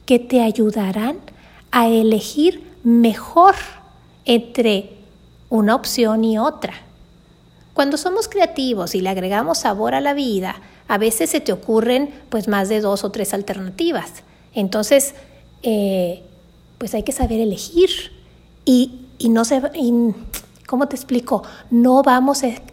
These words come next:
a elegir entre lo bueno y lo malo.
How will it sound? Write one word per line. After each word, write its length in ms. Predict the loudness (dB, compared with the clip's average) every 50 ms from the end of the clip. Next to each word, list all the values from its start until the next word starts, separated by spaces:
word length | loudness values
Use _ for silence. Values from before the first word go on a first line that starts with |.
| -14 -10
a 280 | -8 -6 -4 -2 -2
elegir 480 | 0 0 0 -2 -2 0 0 0 2 4
entre 280 | 4 2 2 2 0 2
lo 160 | 2 2 2
bueno 440 | 2 2 2 2 4 2 2 2 -2 -12 -20 -20 -20 -20 _ -20 _ _ _
y 100 | 0 2
lo 140 | 2 2 2
malo. 320 | 2 2 2 4 4 2